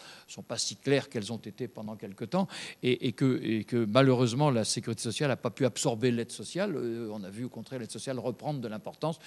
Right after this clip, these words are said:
jusqu'au R S A, qui relève de l'aide, de, de l'aide sociale. Voilà. Alors, on, on est dans ce passage-là, et je crois que, je crois que c'est tout à fait important de, de, euh, par-delà les, les, les questions, euh, dramatiques que vous avez soulevées, euh,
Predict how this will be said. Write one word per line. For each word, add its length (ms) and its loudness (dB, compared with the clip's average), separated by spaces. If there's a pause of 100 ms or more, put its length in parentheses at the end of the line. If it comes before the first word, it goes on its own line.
(160)
jusqu'au 300 0
R 140 2
S 160 0
A, 100 0
qui 140 -12
relève 200 -6
de 120 -10
l'aide, 280 -8 (180)
de, 140 -4
de 360 -8
l'aide 160 -10
sociale. 400 -6 (340)
Voilà. 160 0 (320)
Alors, 240 6
on, 200 2
on 160 0
est 100 6
dans 160 2
ce 80 -6
passage-là, 640 2
et 100 4
je 140 4
crois 280 6
que, 380 0
je 140 0
crois 200 0
que 100 -6
c'est 100 0
tout 180 -6
à 80 4
fait 140 -2
important 460 -2 (340)
de, 420 2
de, 240 -2 (400)
euh, 160 -2 (200)
par-delà 500 8
les, 260 0
les, 280 -4
les 100 -8
questions, 500 -4
euh, 300 -6
dramatiques 520 -2
que 100 -6
vous 180 -2
avez 180 0
soulevées, 560 2 (400)
euh, 400 2